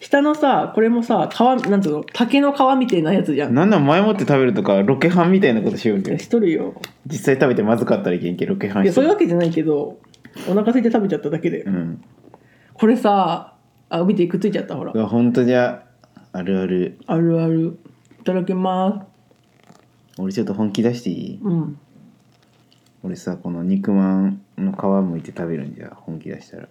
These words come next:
Speaker 1: 豚まんな。
Speaker 2: 豚まんの。
Speaker 1: 怒られるで、沢良さんに。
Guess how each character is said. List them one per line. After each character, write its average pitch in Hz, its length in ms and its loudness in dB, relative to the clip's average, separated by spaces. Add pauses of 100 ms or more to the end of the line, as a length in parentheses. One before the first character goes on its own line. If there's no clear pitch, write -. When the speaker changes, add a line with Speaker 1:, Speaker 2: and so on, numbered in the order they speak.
Speaker 1:
豚 156 220 -4
ま 170 100 -2
ん 175 80 -2
な。 202 180 -6 (760)
Speaker 2:
豚 - 220 -14
ま 151 120 -10
ん 165 140 -16
の。 - 180 -18
Speaker 1:
怒 208 180 2
ら 240 100 2
れ 254 80 4
る 220 100 2
で、 190 100 0
沢 156 240 0
良 196 120 -2
さ 160 80 -6
ん 156 120 -6
に。 - 160 -10